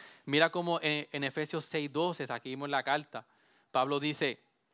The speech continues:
"Porque nuestra lucha no es contra sangre y carne, sino contra principado, contra potestades, contra los poderes de este mundo de tinieblas,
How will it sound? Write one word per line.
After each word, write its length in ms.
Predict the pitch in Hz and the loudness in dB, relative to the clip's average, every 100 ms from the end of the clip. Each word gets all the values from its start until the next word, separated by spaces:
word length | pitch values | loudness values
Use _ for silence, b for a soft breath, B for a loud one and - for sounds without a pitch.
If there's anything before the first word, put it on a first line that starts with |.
| _ _ _ _ b b b | _ _ _ _ b b b
"Porque 280 | 156 156 156 | 0 2 0
nuestra 380 | 151 151 160 131 | 0 4 4 4
lucha 480 | 170 240 202 147 | 2 0 0 -2
no 80 | 135 | -2
es 80 | 147 | -4
contra 340 | - 165 165 | -6 -4 -4
sangre 540 | 139 - 151 165 160 151 | -4 0 0 0 -2 -2
y 140 | 147 | -4
carne, 480 | 120 135 151 131 104 _ b b b b | 0 4 4 2 -14 _ b b b b
sino 300 | - 131 139 | -10 -6 -4
contra 280 | 170 165 151 | -4 0 0
principado, 760 | 147 135 - 127 139 165 180 | 2 -6 -8 -4 0 2 0
contra 300 | 175 156 151 - | -2 -4 -2 -2
potestades, 800 | 135 123 117 _ 135 160 175 - | -6 -6 -10 _ 4 4 2 -4
contra 480 | 147 135 143 131 B B B | -12 -8 -2 -2 B B B
los 200 | 135 143 | -4 -4
poderes 520 | - 135 127 160 180 | -2 -2 2 2 2
de 80 | 170 | 0
este 240 | 165 180 | -2 -2
mundo 380 | 151 175 180 156 | -2 -2 -2 -2
de 120 | 143 | -4
tinieblas, 760 | 139 131 123 139 147 113 104 - | -4 -6 -6 -4 -4 -4 -8 -12